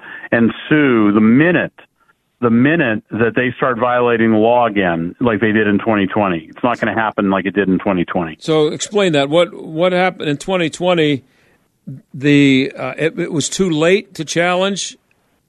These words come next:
Speaker 2: and now you have to, you have
Speaker 1: It,
Speaker 2: to preempt it?
Speaker 1: Yeah, I don't think it was too late, but I think everybody got c-, caught flat-footed. The notion of, of a hundred lawsuits around the country or a hundred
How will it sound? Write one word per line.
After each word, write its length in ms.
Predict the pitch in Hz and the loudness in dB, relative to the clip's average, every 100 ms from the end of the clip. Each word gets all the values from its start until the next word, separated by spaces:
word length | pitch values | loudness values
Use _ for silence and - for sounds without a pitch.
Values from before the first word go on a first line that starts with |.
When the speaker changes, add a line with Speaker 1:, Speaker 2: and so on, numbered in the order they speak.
| _ - | _ -6
Speaker 2:
and 140 | 135 | -2
now 140 | 147 165 | 0 -2
you 200 | 151 147 | -2 -2
have 100 | 147 | -2
to, 80 | |
you 80 | 151 | 0
have 100 | 160 | 0
Speaker 1:
It, 40 | 160 | 0
Speaker 2:
to 60 | |
preempt 460 | - 170 156 175 175 | -2 0 0 0 -2
it? 120 | 208 - _ _ _ _ _ _ _ _ _ _ | -8 -8 _ _ _ _ _ _ _ _ _ _
Speaker 1:
Yeah, 220 | 147 151 | 2 4
I 80 | 160 | 2
don't 220 | 247 285 | 0 0
think 180 | 277 240 | 0 0
it 40 | |
was 160 | 226 175 - | 2 0 0
too 180 | 190 160 | 2 4
late, 380 | 170 175 165 143 | 4 2 0 -2
but 140 | 151 | 0
I 160 | 135 165 | 0 0
think 320 | - 185 190 | 0 0 2
everybody 420 | 160 165 160 151 | 2 2 2 2
got 220 | 147 139 - | 2 0 -4
c-, 80 | - - | -14 -6
caught 220 | 165 143 - | -4 -4 -2
flat-footed. 600 | 147 123 - 185 165 113 | -2 -2 -2 -2 0 0
The 80 | 117 | 2
notion 720 | 131 180 196 - 139 123 123 - - - - | 4 2 0 0 2 2 2 -4 -16 -18 -6
of, 280 | 131 127 123 - | -2 -2 -4 -2
of 120 | 143 | -2
a 80 | 127 | -2
hundred 480 | - 180 196 196 156 | -2 0 2 2 2
lawsuits 560 | 143 160 156 - 139 | 2 2 0 -2 0
around 220 | 143 135 131 | 0 0 0
the 80 | |
country 720 | - 156 156 - 120 110 107 104 - - - | 0 0 0 0 2 2 2 -2 -10 -20 -8
or 160 | - 131 | -2 0
a 100 | 127 | 0
hundred 500 | - 170 180 170 131 | 0 0 2 0 -2